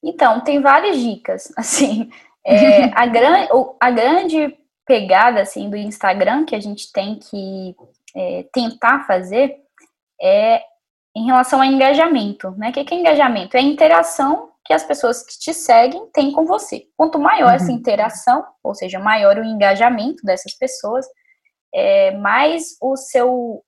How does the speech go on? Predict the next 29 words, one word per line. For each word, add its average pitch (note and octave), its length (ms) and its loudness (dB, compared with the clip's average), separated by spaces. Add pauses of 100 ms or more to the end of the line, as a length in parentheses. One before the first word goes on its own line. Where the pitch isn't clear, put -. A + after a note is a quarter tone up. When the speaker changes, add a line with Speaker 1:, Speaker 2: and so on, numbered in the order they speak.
(140)
Speaker 1:
o A3 100 -16
seu, G#3 680 -10 (300)
a G3 60 -4
sua G#3 260 -2
venda, G#3 360 -2
a F#3 60 2
sua A3 180 -6
propaganda, G#3 680 -2
a - 20 -4
sua G3+ 180 -6
proposta, G#3+ 640 0
ela G#3 160 0
será G#3+ 420 -4 (480)
vista C4 460 -2
e E4 120 0
aceita A#3+ 440 -4
por A3+ 160 -8
essas A3 260 -4
pessoas, F#3+ 380 -8
né? G3 80 -12
Então, A3 340 -6
o G#3+ 80 -8
Instagram A#3 500 -2
tem A#3 180 -8
vários A3+ 340 0
algoritmos G#3+ 800 -8
que F3+ 300 -14 (540)
o G3+ 100 -12
norteiam, G#3+ 760 -6